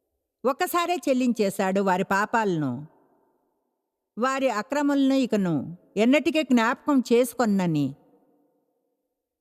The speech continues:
ప్రభువు చెప్పాడు. వీటి క్షమాపణ ఎక్కడ కలుగునో దీన్ని అర్థం చేసుకోండి. అక్కడ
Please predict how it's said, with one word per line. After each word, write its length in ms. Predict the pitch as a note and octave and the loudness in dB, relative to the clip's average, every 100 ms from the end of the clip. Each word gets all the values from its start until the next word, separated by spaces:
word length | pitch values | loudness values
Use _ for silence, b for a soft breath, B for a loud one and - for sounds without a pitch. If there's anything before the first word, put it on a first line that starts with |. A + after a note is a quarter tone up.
| _ | _
ప్రభువు 380 | B3 B3 B3+ F#4 | -6 -4 -4 -4
చెప్పాడు. 540 | C4+ B3 - G3+ G3 | -2 -4 -2 -2 0
వీటి 320 | G3 A#3 A#3+ B3 | 0 0 0 -2
క్షమాపణ 600 | - A#3 B3 D#4+ D#4+ C#4+ | 0 0 2 0 0 0
ఎక్కడ 340 | A#3 - C4 D4+ | 0 0 -2 0
కలుగునో 500 | G#3+ G#3 A#3 C4 C4 | 0 0 2 2 2
దీన్ని 280 | A3+ A3 G3 | 2 2 2
అర్థం 260 | F#3+ A#3+ B3 | 0 0 2
చేసుకోండి. 540 | A3 G#3 - A3 G3+ | 2 0 0 0 2
అక్కడ 520 | F#3+ G#3 F3+ D#3 C3+ | 0 0 0 0 -4